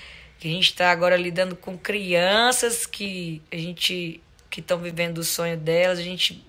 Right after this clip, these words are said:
já viveu isso, a gente vive do nosso sonho, a gente já foi, a gente can-, cantava nos palcos desde pequenininha.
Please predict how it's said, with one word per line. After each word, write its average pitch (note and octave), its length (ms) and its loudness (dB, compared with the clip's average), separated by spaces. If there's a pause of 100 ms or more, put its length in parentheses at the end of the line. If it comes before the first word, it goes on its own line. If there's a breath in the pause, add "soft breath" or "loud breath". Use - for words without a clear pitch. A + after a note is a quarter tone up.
(440)
já F3 340 2
viveu E3+ 880 -2
isso, F3 400 -4
a - 20 -8
gente E3+ 240 -4
vive F3+ 320 -6
do F#3 100 -8
nosso F3 320 -4
sonho, D#3+ 380 -6
a E3 40 -6
gente E3 160 -6
já D#3+ 120 -6
foi, E3+ 360 -8 (380 loud breath)
a E3+ 40 -8
gente E3+ 220 -4
can-, F#3+ 380 -4 (220)
cantava F#3+ 640 2
nos G3 200 -4
palcos E3+ 440 0
desde F#3 300 -4
pequenininha. E3+ 800 -6